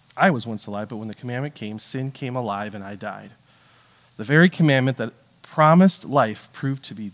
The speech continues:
death to me. For sin, seizing the opportunity through the commandment, deceived me and through it killed me.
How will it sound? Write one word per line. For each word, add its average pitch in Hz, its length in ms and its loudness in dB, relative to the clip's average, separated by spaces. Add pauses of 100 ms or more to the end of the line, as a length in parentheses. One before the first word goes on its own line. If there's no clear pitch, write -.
death 107 360 -12
to - 100 -20
me. - 180 -20 (760)
For 127 120 -10
sin, 120 340 2
seizing 143 340 -2
the 143 60 2
opportunity 135 540 -4
through 127 160 -12
the 147 60 -12
commandment, 110 500 -10
deceived 131 480 -8
me 110 180 -8
and 104 140 -12
through 127 240 -10
it 120 120 -12 (380)
killed 110 300 -10
me. - 140 -20